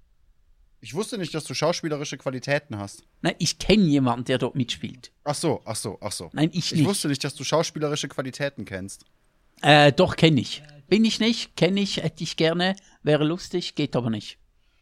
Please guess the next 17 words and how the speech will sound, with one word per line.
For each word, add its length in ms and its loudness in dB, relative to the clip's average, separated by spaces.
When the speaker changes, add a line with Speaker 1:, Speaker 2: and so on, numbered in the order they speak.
Speaker 2:
Ähm, 640 8
und 800 8
<clears throat> 1200 0
Wilhelm 340 8
Tell, 360 4
äh, 240 6
wer 100 0
das 140 -10
nicht 180 -2
kennt, 240 0
ist 260 -4
so 200 2
der 540 4
mythologische 1080 6
Schweizer 580 2
Volksheld, 840 6
der 460 6